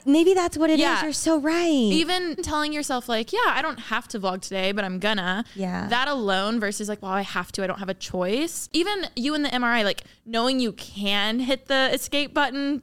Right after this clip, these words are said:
Speaker 2: thing helped more than
Speaker 1: It
Speaker 2: anything.
Speaker 1: gives you, yeah, you find solace. That's actually a really
Speaker 2: So I
Speaker 1: good
Speaker 2: think
Speaker 1: point.
Speaker 2: the worst thing, too,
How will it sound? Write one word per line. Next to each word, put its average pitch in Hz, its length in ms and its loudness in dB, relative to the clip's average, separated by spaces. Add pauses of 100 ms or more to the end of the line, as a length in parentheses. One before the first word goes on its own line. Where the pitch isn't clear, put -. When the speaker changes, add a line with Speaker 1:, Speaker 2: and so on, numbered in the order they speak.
(100)
Speaker 2:
thing 294 360 0 (680)
helped 220 300 -2
more 208 140 0
than 196 120 0
Speaker 1:
It - 20 2
Speaker 2:
anything. 185 360 2
Speaker 1:
gives 180 300 0
you, - 60 0
yeah, - 100 0
you - 140 -4
find - 240 -8
solace. 214 240 -6
That's 214 160 0
actually 214 280 0
a 196 60 4
really 175 300 0
Speaker 2:
So 285 80 4
I 285 100 2
Speaker 1:
good 277 60 -6 (100)
Speaker 2:
think 311 220 -2
Speaker 1:
point. 226 380 -6
Speaker 2:
the 277 80 0
worst 254 340 -2
thing, 440 260 -4
too, 226 380 -4